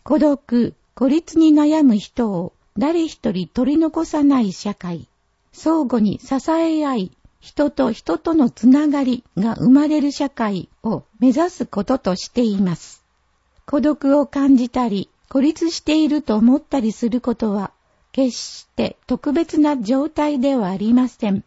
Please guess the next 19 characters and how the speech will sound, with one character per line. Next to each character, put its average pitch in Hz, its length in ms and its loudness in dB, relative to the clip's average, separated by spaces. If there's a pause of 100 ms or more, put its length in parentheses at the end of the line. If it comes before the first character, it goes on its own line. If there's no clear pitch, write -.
(440)
一 - 300 0
人 247 160 -2
で 220 140 -2
抱 285 360 -4
え 302 100 2
込 294 160 0
ま 277 200 4
ず、 190 260 -6 (180)
気 233 140 -4
軽 330 240 0
に 311 200 2
相 294 320 0
談 311 260 2
し - 120 -8
て 277 140 -4
く 254 120 -6
だ 240 180 -2
さ 214 220 -6
い。 185 140 -10